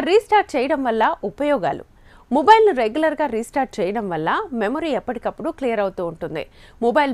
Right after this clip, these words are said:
వేగంగా పనిచేయడానికి ఉపయోగపడుతుంది. బ్యాటరీ పనితీరు మెరుగుపడుతుంది. సిస్టమ్ స్టెబిలిటీ పెరుగుతుంది. డివైస్ ల్యాగ్ లేకుండా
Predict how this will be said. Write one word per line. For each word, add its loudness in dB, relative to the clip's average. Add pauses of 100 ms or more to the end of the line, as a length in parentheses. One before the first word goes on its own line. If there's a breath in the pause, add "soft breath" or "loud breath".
వేగంగా -2
పనిచేయడానికి -4
ఉపయోగపడుతుంది. -6 (380 loud breath)
బ్యాటరీ 4
పనితీరు -4
మెరుగుపడుతుంది. -4 (240)
సిస్టమ్ -6
స్టెబిలిటీ -4
పెరుగుతుంది. -6 (380 loud breath)
డివైస్ 2 (100)
ల్యాగ్ 2
లేకుండా 0